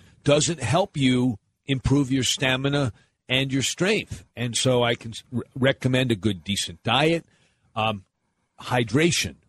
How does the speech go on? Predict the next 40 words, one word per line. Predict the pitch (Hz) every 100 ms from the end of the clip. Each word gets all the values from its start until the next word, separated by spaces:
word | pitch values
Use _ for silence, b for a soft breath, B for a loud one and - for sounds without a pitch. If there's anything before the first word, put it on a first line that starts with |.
| _
very | 113 101 147 160 160
important | 127 - 113 95 104
in | 104
Las | 104 95 -
Vegas. | 98 87 82 -
Those | 117 123
of | 123
us | 120
from | - 104
the | 101
rest | 113 117 -
of | 101
the | 101
world | 151 208 120 120 - _ _ _ _ _ -
aren't | 139 151 139
used | 135 165 - -
to | 135
the | 113 113
incredibly | 107 - - 151 147 113 104
dry, | - 110 113 117 123
hot | 117 - 120 117 -
climate. | - 135 190 120 85
And | 104
though, | 113
even | 120 147 127
though | 120
we | 110 107
think, | 107 147 143 - b b b
"Well, | - 185
I'm | 139 170
not | 156 -
passing | - 113 98 110
out," | 135 185 107 - _ _ _ _
the | 117
dehydration | 92 131 120 113 117 117 - 107
takes | 117 113 -
it |
effe-, | 101 - 107 -
its | 117
effect. | - - 110 110 _